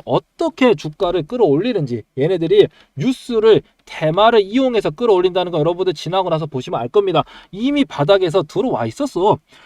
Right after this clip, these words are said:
이미 사천 원, 오천 원대에서 매집 다 해놨습니다. 그리고 뭐가 터질 때까지 기다려? 질병 터질 때까지. 코로나 터진다, 뭐 니카 바이러스 터진다, 뭐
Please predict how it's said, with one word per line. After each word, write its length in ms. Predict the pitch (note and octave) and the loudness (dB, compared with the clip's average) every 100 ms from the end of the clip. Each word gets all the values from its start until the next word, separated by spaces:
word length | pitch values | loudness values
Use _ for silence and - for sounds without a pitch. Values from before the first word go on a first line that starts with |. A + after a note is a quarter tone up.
| _ | _
이미 280 | E3 A#3+ C4+ | -2 2 2
사천 520 | G#3 - D3 - G3 | 0 2 2 4 2
원, 240 | F#3 F#3+ F3+ | 4 4 6
오천 320 | G#3 - A3 | 2 2 0
원대에서 360 | G3+ F#3+ F3 D3+ | 0 -2 -2 0
매집 280 | C#3 G3 - | 0 0 -6
다 160 | C#3 | -4
해놨습니다. 560 | C#3 A3+ G#3 G3 F3 D3+ - _ | -2 0 -2 -2 0 0 -4 _
그리고 380 | - G#3+ A#3 G#3+ | -4 -2 4 4
뭐가 320 | C#3 E3 A3+ | 4 4 4
터질 260 | - G#3+ G#3 | 2 -4 -2
때까지 320 | F#3+ D#3+ D3 | 0 0 0
기다려? 320 | - C#3 D3 D#3+ _ _ _ | -2 0 0 -2 _ _ _
질병 440 | - G#3 A#3+ A3+ | -4 -2 2 2
터질 280 | D#3+ B3+ B3 | 2 -4 -4
때까지. 400 | A3 D#3 A#2+ A#2+ - _ - | -6 -6 -6 -6 -10 _ -20
코로나 500 | - B3+ B3 A#3+ A3 | -2 2 4 6 6
터진다, 640 | - E3 C3+ B2+ A#2+ A#2+ | 4 -4 -2 -2 0 0
뭐 220 | C3 C#3+ C#3 | 2 2 2
니카 320 | G3+ - G3 | -4 0 2
바이러스 360 | F3+ F3+ D3+ | 2 0 -4
터진다, 340 | D3+ G3 F3+ D#3 | -4 -4 -2 0
뭐 140 | D#3 | -2